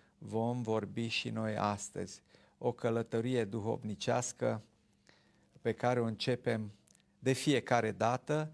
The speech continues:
dar spunem că astăzi punem început bun și anul acesta punem început bun și de astăzi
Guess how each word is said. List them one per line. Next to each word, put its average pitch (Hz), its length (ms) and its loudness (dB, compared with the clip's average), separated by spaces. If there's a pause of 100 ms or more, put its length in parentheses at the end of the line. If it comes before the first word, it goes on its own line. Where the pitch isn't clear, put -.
(260)
dar 135 220 4
spunem 131 420 -2
că - 260 0
astăzi 131 540 2
punem 117 300 -2
început 113 520 -4
bun 123 280 -2
și - 180 -4
anul 120 360 2
acesta 110 500 0
punem 110 340 -4
început 104 500 -6
bun 107 280 -4
și 139 240 -2
de 127 240 2
astăzi 117 680 0